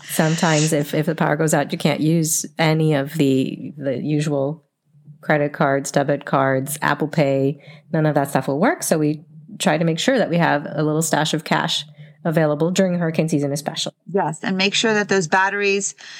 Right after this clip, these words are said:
Speaker 2: for those, l-, you know, light, the, the, the lamps, if you have camping lamps or if you have a flashlight, that those batteries are, you know, have not expired, 'cause batteries do expire over time, right? So you do have to make sure
Speaker 1: Yes.
Speaker 2: that that's right.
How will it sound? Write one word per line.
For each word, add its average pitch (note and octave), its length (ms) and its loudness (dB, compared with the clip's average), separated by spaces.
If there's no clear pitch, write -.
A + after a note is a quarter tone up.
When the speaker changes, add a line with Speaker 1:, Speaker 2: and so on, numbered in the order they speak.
Speaker 2:
for G3 380 2
those, E3+ 540 0
l-, G3 200 -4
you G3+ 140 0
know, D3 120 0
light, F#3+ 380 2
the, D3+ 480 0
the, D3 320 -4
the D3+ 140 -2
lamps, G3+ 500 0
if G#3 140 -4
you G3+ 80 0
have F#3+ 260 0
camping A3+ 440 0
lamps G3+ 500 0
or D#3 140 -2
if D3+ 120 -6
you D#3 60 -2
have D3+ 240 -2
a D3+ 140 0
flashlight, G3 640 0
that D#3+ 120 -6
those D#3+ 180 -2
batteries D#3 640 0
are, C#3+ 400 0
you F#3 120 -4
know, E3 120 0
have F#3 200 0
not G3+ 200 2
expired, F#3 520 0
'cause A#3 140 0
batteries F3+ 400 0
do F3+ 220 2
expire G3 600 0
over D#3+ 260 0
time, G#3 520 0
right? F3 280 0
So - 140 -2
you E3 100 0
do E3+ 120 -2
have E3 240 0
to D#3+ 100 -2
make C3+ 160 0
sure E3+ 160 2
Speaker 1:
Yes. D3+ 60 0
Speaker 2:
that D3+ 120 -2
that's D#3+ 340 0
right. D#3+ 340 0